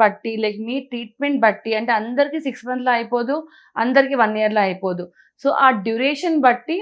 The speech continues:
మనకు, ఆ, ఇది ఉంటదన్నమాట. So ఇవాళ ఒక బ్రీఫ్‌గా మనం దాని గురించి తెలుసుకుందాం,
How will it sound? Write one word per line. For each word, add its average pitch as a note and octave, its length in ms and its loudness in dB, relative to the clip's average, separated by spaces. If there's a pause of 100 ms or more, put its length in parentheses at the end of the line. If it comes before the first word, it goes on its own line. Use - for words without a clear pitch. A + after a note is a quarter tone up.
(120)
మనకు, B3 280 -4 (260)
ఆ, - 20 2 (340)
ఇది B3 180 -2
ఉంటదన్నమాట. F3+ 540 -4 (400)
So - 140 -6
ఇవాళ D4+ 240 4
ఒక D#4 100 2 (100)
బ్రీఫ్‌గా D4+ 420 2 (100)
మనం C4+ 140 2 (100)
దాని A3+ 200 2
గురించి A#3+ 220 -6
తెలుసుకుందాం, F#3+ 460 -2